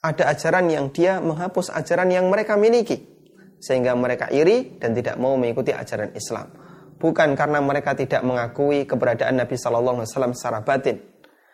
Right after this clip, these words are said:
namun karena kesombongan mereka lah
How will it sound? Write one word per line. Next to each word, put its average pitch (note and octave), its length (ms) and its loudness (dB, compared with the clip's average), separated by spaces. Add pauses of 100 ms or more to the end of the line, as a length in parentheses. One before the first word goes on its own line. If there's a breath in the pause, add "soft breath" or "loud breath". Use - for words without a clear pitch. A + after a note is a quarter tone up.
(440 soft breath)
namun C#3 240 2
karena C3 240 -2
kesombongan C#3 560 2
mereka B2+ 320 2
lah E3+ 320 -2